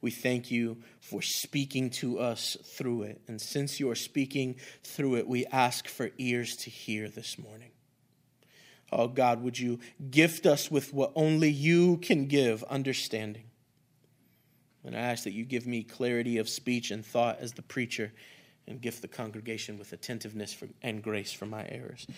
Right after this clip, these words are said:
In Christ Jesus' name, amen. You may be seated.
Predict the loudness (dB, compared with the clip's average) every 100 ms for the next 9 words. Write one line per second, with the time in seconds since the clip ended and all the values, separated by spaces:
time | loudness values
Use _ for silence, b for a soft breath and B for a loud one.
0 | B B -16 -8 -6 -6 -10 -10 -10 -10
1 | -10 -10 -10 -10 -10 -10 -10 -8 -8 -8
2 | -12 -10 -10 -10